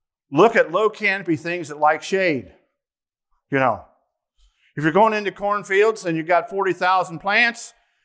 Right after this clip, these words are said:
and they tend to be an up-, an umbrella leaf type, I would not do it. 'Cause it's not gonna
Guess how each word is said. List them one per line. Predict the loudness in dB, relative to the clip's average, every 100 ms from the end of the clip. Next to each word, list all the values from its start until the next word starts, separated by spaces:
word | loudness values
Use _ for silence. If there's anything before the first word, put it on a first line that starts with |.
| _
and | 0
they | 2
tend | 2 -2 -2
to | -4
be | -4 -4 -2
an | 0 2
up-, | 0 -2 -2
an | 0 2
umbrella | 0 0 0 0
leaf | 0 -2 -2
type, | 2 2 0 -8 _ _ _ _
I | 2 4
would | 4
not | 2 -2
do | 2 2
it. | 2 0 -14 _ _ _ _ _ _ _ _ _ _ _ _ -2
'Cause | 0
it's | 2
not | 0
gonna | 0 -2